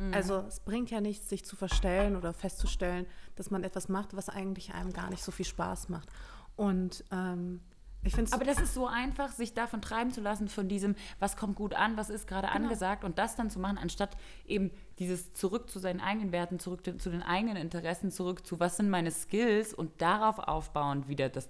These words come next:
Speaker 1: Dinge zu tun.
Speaker 2: Aber das merkt man ja auch schon, <clears throat> dass, ähm, also zumindest ist es bei mir so, dass ich häufig irgendwie mein Instagram aufmache und alles sieht irgendwie so ein bisschen gleich aus.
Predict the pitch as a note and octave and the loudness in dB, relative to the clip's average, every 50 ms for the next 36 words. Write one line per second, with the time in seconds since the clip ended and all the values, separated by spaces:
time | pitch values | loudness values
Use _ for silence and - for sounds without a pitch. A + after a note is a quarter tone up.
0 | - - D#3 C#3+ C#3 C3 - - - - - - C#3+ C#3 C#3 D3 D3 - - - | -2 0 0 0 0 -2 -4 -8 -12 -10 -10 -10 -8 -8 -8 -10 -10 -12 -16 -18
1 | - - - - - - - - - - - G#3+ A3 A3+ G#3 - G#3+ G#3+ B3 A#3+ | -16 -16 -16 -14 -12 -12 -12 -14 -8 -2 0 0 0 0 0 0 2 2 2 0
2 | - A#3+ G#3 G3+ G3 G3+ G3+ - - A3+ A#3 A#3 - - A#3+ B3 - C#4 - B3+ | 0 0 2 2 2 0 0 0 0 0 0 0 2 4 4 6 6 4 4 4
3 | B3 G#3+ F3+ - - - - - - - - - G#3 G3+ F#3+ - - - - G#3+ | 4 4 2 -2 -8 -14 -16 -16 -16 -8 4 6 6 6 8 6 2 2 4 4
4 | G#3+ G#3 G3+ G3 G3 G3 G3 G3 G3 G3 - - - - - - - - - G#3 | 6 6 6 6 6 4 4 4 2 0 -2 -8 -12 -12 -14 -16 -16 -8 -4 -2
5 | G3+ G3+ F#3+ - - G#3+ G#3 G#3 G#3 - G3+ - - G#3 G3 G3 G3+ G#3+ A3+ A#3 | -2 -2 -2 -2 0 2 2 2 0 -2 -4 -4 -2 0 2 4 4 4 2 2
6 | A3 G#3+ G#3 G#3 G3 - G#3 G3+ - - G#3 G#3 G#3 G#3 - G#3 - F#3+ G3 G3 | 0 -2 -4 -4 -4 -4 -6 -6 -4 -4 -2 -2 -2 -4 -4 -4 -2 -2 -2 -2
7 | G3 G3 F#3+ F#3+ F#3+ G#3 A#3 A#3 - G#3+ F#3+ G#3+ F#3+ F#3 - G3 - - G#3 - | -2 -2 -2 -2 -4 -4 -6 -4 -4 -4 -4 -2 -4 -4 -4 -6 -6 -8 -8 -8
8 | - G#3 G3 G3 - - - - - - - - - - - - - - - - | -6 -6 -6 -6 -6 -10 -12 -12 -14 -16 -14 -12 -12 -12 -12 -14 -16 -18 -20 -20
9 | - - - - - G#3 A3 A3+ A3 - A3 G#3 - G#3 G#3 G#3 G#3+ G3+ - G3+ | -16 -10 -10 -6 -2 -2 -2 -2 -2 -4 -6 -4 -2 -2 -2 -2 -4 -4 -2 -2
10 | G3+ - G#3 - - A3 A3 G#3+ - C#4+ C#4+ C#4+ C#4+ C4+ C#4 C#4 B3 A#3 A#3 A#3+ | -2 -2 -4 -6 -6 -6 -6 -4 -2 -2 0 0 0 -2 -4 -6 -6 -6 -4 -4
11 | A#3 A#3 A#3 - - - - - | -4 -6 -6 -8 -12 -16 -18 -18